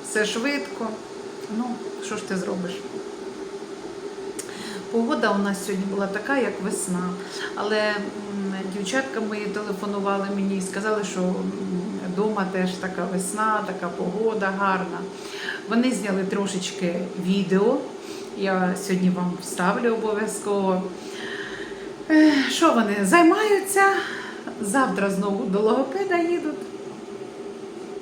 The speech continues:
Е, кажу їм, щоб, е, завтра подивилася, кажу, у вас завтра така теж погода хороша. Мама каже: «Ага, плюс одинадцять». Я кажу: «Не одягайтеся, щоб вам жарко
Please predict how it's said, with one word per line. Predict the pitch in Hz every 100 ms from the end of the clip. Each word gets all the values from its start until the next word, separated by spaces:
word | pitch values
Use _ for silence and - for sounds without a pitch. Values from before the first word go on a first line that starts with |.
| - - - - 208 202 202 - - 196 196
Е, | 208 214 208 214 220 214 202 196 -
кажу | 214 214
їм, | 226 214 190
щоб, | 208 196 185
е, | 190 185 185 190 196 196 190 196 - - - - - 226 - - -
завтра | - 277 277 240 240
подивилася, | - 220 220 214 220
кажу, | 208 208
у | 208
вас | 208 208 - -
завтра | 196 208 196 190
така | 185 190 190
теж | 185 190 180 180
погода | 180 254 277
хороша. | 226 208 233 190 190 185 - - -
Мама | 196 202
каже: | 190 180
«Ага, | 233 214 196 196 196 -
плюс | 196 226
одинадцять». | 226 185 180 185 180 - 180 - - - - -
Я | 190
кажу: | 185 180
«Не | 185 180
одягайтеся, | 196 185 180 190 180 185 185 - 190 180 - - -
щоб | - 190
вам | 202 196
жарко | 202 190 180